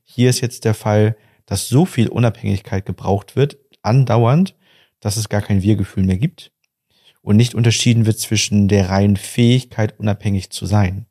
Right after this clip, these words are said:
Und das ist eben das, was relevant ist, dass man die Fähigkeit hat, in allen Lebensbereichen unabhängig zu sein, dass eine Trennung theoretisch immer möglich ist,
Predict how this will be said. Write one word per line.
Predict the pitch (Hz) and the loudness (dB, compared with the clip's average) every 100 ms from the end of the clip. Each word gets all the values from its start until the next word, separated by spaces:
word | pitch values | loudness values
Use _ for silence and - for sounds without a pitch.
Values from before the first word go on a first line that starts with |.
| _ _ _ _ _ _ _ | _ _ _ _ _ _ _
Und | - 104 | -8 -4
das | 104 | -2
ist | 110 | -4
eben | - 98 | -2 0
das, | 95 - | 0 -2
was | 98 | -6
relevant | 98 90 92 113 | -4 -2 0 0
ist, | - - | -2 -6
dass | 113 | -8
man | 95 | -6
die | 92 | -6
Fähigkeit | 92 120 135 - 135 123 | -4 0 0 0 -4 -4
hat, | 156 - _ _ _ _ _ _ _ _ | -6 -10 _ _ _ _ _ _ _ _
in | 95 | -8
allen | - 98 110 | -2 2 2
Lebensbereichen | 117 117 - 104 101 101 113 | 2 0 -2 -4 -2 -2 -6
unabhängig | - 117 - 104 98 | -2 -2 0 -2 -4
zu | - 104 | -4 -4
sein, | 92 95 143 | -2 2 2
dass | 143 - | 0 -2
eine | 92 95 90 | -2 -2 -2
Trennung | - 104 113 123 - _ _ _ _ | -2 0 2 0 -4 _ _ _ _
theoretisch | - 117 101 107 110 95 | -4 0 0 0 -2 -4
immer | - 117 | 0 2
möglich | 98 101 131 139 | 4 2 -2 -2
ist, | 202 - | -2 -4